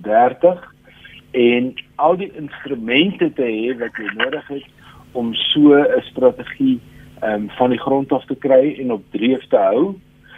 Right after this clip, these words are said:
Maar dis 'n ander vraag of jy die mense, materiaal en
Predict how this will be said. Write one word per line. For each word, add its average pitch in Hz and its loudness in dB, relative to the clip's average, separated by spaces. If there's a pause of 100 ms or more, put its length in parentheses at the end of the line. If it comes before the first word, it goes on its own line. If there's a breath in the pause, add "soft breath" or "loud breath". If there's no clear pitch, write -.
(220 soft breath)
Maar 107 0
dis 117 0
'n - -6
ander 214 0 (120)
vraag 139 2 (800)
of - -4
jy 123 2
die 127 -8
mense, 139 -2
materiaal 147 0 (200)
en 120 -6